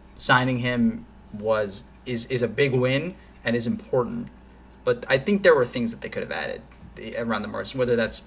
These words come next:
in place of signing him two or three signings or signing another big free agent like Springer.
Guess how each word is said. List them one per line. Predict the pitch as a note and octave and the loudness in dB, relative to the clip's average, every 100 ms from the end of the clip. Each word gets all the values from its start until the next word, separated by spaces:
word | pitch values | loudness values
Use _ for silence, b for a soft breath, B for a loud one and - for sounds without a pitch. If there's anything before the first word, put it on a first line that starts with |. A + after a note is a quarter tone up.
| - | -8
in | - B2+ | -6 -6
place | - D#3 D#3 D3+ | 2 4 4 2
of | |
signing | C#3 D3 C#3 C3 | 2 2 2 2
him | C3 A#2 | 2 2
two | - C3+ | 0 -2
or | |
three | A#2 D#3+ F#3+ | -4 -6 -4
signings | - F3+ E3+ E3+ E3 b b b - | 0 0 -2 -6 -10 b b b -8
or | B2 A#2 | -6 -4
signing | C#3 B2 A#2 | -4 -4 -2
another | A2 A2 | -4 -6
big | G#2 A2 | -6 -8
free | - A2 | -8 -12
agent | G#2+ G2+ G2+ - - - - - | -12 -10 -12 -14 -18 -20 -16 -8
like | - | -6
Springer. | - - D#3 D3+ D3 | -6 -6 -6 -4 -8